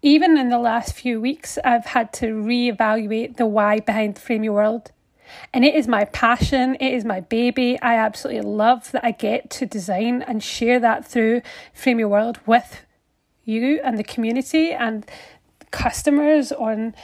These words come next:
Etsy, on eBay, on the website, and wherever that may land, at markets. It's incredible, and I wouldn't change it for the world.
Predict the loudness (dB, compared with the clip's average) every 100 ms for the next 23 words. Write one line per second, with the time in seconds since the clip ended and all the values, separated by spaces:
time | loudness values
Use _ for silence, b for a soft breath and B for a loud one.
0 | B B _ _ _ _ -4 -2 -2 -2
1 | 0 0 -2 -4 -6 0 2 4 4 4
2 | 4 0 -2 -2 2 2 2 2 4 4
3 | 2 -4 2 2 2 2 2 0 -6 -4
4 | -4 -2 0 2 2 0 -2 -10 _ _
5 | -2 0 2 2 0 0 0 0 -4 -16
6 | -20 _ _ _ _ _ _ _ _ _
7 | _ _ _ _ -14 _ 0 0 0 -10
8 | -6 -4 -2 0 0 0 -4 -4 -8 _
9 | _ -8 -2 0 0 -2 0 0 0 -2
10 | -2 -2 -2 0 2 2 0 -6